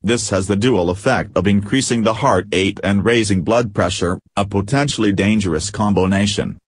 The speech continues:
The controversy surrounding the so-called miracle fat burner is likely to be around for a while. If you are thinking of taking ephedra,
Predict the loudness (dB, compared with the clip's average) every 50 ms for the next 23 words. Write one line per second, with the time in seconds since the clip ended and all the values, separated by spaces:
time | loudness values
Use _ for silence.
0 | _ _ _ _ _ _ _ _ _ _ -4 -2 -2 -2 0 0 0 0 0 0
1 | -2 0 0 2 2 2 0 0 -2 -2 -4 -2 -2 -2 0 0 0 0 0 0
2 | 0 -2 -2 -4 -6 -6 -2 0 -2 0 0 0 0 0 0 0 0 0 0 2
3 | 2 0 0 -2 -2 -4 -2 -2 -2 0 0 -2 -4 -6 -4 -2 0 0 2 2
4 | 0 0 0 -2 -2 0 0 0 0 0 -2 -2 -2 -2 -2 -2 -2 0 0 0
5 | 0 0 0 0 0 0 -2 -2 -4 -4 -4 -2 0 2 2 2 2 0 0 0
6 | 0 0 -2 -4 -6 -8 -12 _ _ _ _ _ _ _ 0 0 0 2 2 2
7 | 4 2 2 2 2 2 2 2 2 0 0 0 0 -2 -2 0 0 0 0 2
8 | 0 0 2 2 0 0 0 0 0 0 -2 -2 -4 -6